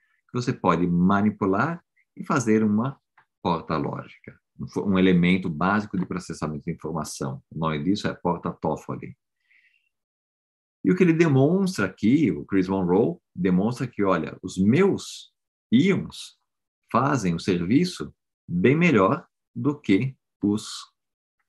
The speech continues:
ah, os qubits supercondutores da I B M. Claro, ele também colocou a empresa dele, a I O N Q, dizendo que os átomos fazem computadores melhores.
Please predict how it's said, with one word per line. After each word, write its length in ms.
ah, 800
os 840
qubits 640
supercondutores 800
da 140
I 40
B 280
M. 220
Claro, 360
ele 140
também 520
colocou 420
a 80
empresa 340
dele, 540
a 340
I 180
O 80
N 100
Q, 420
dizendo 440
que 340
os 240
átomos 460
fazem 340
computadores 720
melhores. 680